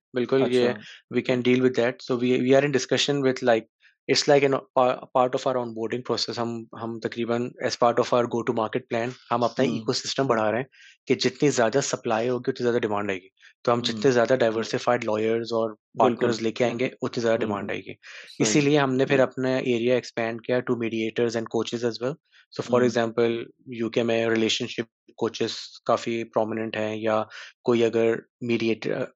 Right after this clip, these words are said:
Speaker 1: डिवोर्स से पहले, for example, mediation, mediation is an important aspect।
Speaker 2: हम्म,
Speaker 1: अगर
Speaker 2: हम्म।
Speaker 1: कोई मीडिएशन के अंदर भी आपके पास फैमिली लॉ से हो सकता है या बिजनेस से रिलेटेड मीडिएशन, आर्बिट्रेशन कहलाती है,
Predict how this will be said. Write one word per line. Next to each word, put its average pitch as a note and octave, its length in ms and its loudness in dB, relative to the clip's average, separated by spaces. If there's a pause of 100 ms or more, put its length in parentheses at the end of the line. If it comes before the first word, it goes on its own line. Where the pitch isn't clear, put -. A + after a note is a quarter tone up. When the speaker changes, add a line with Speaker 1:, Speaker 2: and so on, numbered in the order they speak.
(300)
Speaker 1:
डिवोर्स A#2 380 0
से - 80 -2
पहले, A#2 180 0
for A#2+ 140 2
example, A2 320 -2
mediation, A#2 580 -4
mediation A#2 440 0
is A#2 100 0
an A2+ 100 -2
important A2 440 -4
aspect। A2 360 -4 (420)
Speaker 2:
हम्म, B2 160 -6
Speaker 1:
अगर A#2 180 2
Speaker 2:
हम्म। A#2 100 2
Speaker 1:
कोई A#2+ 320 2 (320)
मीडिएशन B2 480 2
के B2 120 0
अंदर A#2+ 240 0
भी A#2+ 280 -2 (480)
आपके A2 240 0
पास A#2 300 0
फैमिली A2+ 340 0
लॉ B2 200 4
से - 180 0
हो A#2+ 120 2
सकता - 300 -6
है A#2+ 220 -2
या A2+ 440 0
बिजनेस A2+ 420 -2
से - 120 -2
रिलेटेड A2+ 400 -2
मीडिएशन, A2+ 420 -4
आर्बिट्रेशन A#2 640 -2
कहलाती A2+ 360 -2
है, A2+ 120 -4